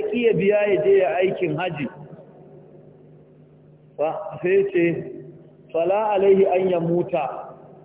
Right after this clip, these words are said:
yahudiyan aw nasraniyan." Ya zaɓi duk wanda ya ga dama, ko ya mutu ba Yahude,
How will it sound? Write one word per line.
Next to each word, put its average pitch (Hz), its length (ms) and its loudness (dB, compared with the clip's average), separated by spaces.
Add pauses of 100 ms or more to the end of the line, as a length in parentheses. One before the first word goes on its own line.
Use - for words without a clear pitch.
(260)
yahudiyan 156 720 0 (720)
aw 170 160 -2
nasraniyan." 120 600 -4 (1500)
Ya 160 140 0
zaɓi 175 380 -2
duk 240 120 0
wanda 240 260 2
ya 185 80 4
ga 175 120 2
dama, 170 400 0 (680)
ko 240 140 6
ya 226 100 8
mutu 208 240 2
ba 185 100 0
Yahude, 190 380 2